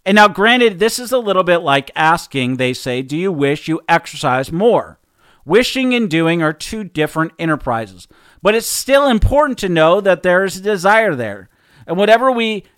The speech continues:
could do to increase excitement out of the Bible, explain the language, or show where to start it, it might move the needle a bit. Now, I'm gonna stop here for just a minute and say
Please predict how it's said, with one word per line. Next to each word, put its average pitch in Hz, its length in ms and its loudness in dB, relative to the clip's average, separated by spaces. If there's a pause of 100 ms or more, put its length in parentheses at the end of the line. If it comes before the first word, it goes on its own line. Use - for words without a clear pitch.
could 175 200 -6
do 160 280 2
to - 220 -8
increase 190 480 -4
excitement 160 520 -2
out 143 140 0
of 139 60 -6
the 151 80 -8
Bible, 117 480 -4 (360)
explain 175 440 -2
the 214 80 -4
language, 156 420 0
or 143 60 -6
show 185 320 2
where 170 260 2
to 143 60 -8
start 220 340 2
it, 165 100 -2
it 185 140 -6
might 170 460 -2
move 143 320 -2
the 139 80 -2
needle 123 340 -4
a 147 40 -4
bit. 160 300 0 (240)
Now, 156 420 0 (200)
I'm 156 160 -2
gonna 160 220 0
stop 180 480 2
here 151 120 -2
for 143 120 -10
just 143 200 -8
a 147 40 -8
minute 139 360 -2
and 123 120 -10
say 127 360 -4